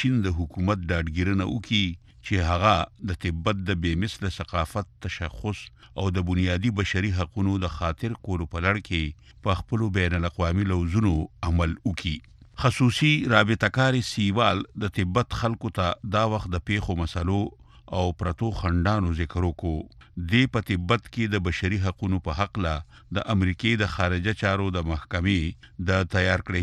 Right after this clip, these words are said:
شوي ریپورت د ذکر کولو په موقع دا خبره په ګوته کړه چې د چین حکومت د تبت د مذهبي، ثقافتي او لساني ورثې د قصده د تباه او برباد کولو ناوړي کار ته لاس اچولی دی. چین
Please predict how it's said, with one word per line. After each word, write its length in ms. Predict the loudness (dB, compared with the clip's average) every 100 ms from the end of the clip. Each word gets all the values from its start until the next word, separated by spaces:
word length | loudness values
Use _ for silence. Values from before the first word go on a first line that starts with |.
| 0
شوي 260 | 0 2 0
ریپورت 480 | 0 0 0 -4 -10 -2 0
د 120 | 0
ذکر 280 | -2 -4 -6 -4
کولو 260 | -2 -2 -2
په 100 | -2
موقع 340 | -2 0 2 2 0 -14 -16 -2 4
دا 100 | 4 2
خبره 320 | -2 0 -2
په 140 | -4 -4
ګوته 200 | -4 -4
کړه 140 | -2 -2 -2
چې 60 | -4
د 20 | -4 -2
چین 240 | 0 0 0
حکومت 500 | -4 2 2 0 -8 -20 -4 0
د 160 | 0 0
تبت 360 | -2 0 0 -2 -2
د 100 | 0
مذهبي، 440 | 0 0 0 0 -2 -2
ثقافتي 680 | -6 -2 -2 -2 -6 -2 -2
او 20 | 0
لساني 480 | -2 -2 -2 0 2
ورثې 760 | 0 -2 -2 0 0 -4 -16 -4 0
د 180 | 0 0 0
قصده 360 | 0 0 0 0 -4 -6
د 80 | -2
تباه 480 | 0 2 2 0 -4
او 80 | -2
برباد 360 | 0 0 -2 -4 -4
کولو 260 | -2 -2 -2
ناوړي 340 | 0 0 -2 0
کار 200 | 2 2 2
ته 100 | 0 0 -4 -20 -6 2
لاس 240 | 4 4 0 -8
اچولی 400 | -6 -2 0 2 0
دی. 160 | -2 -4 -8 -20 -20 -16 0
چین 200 | 4 6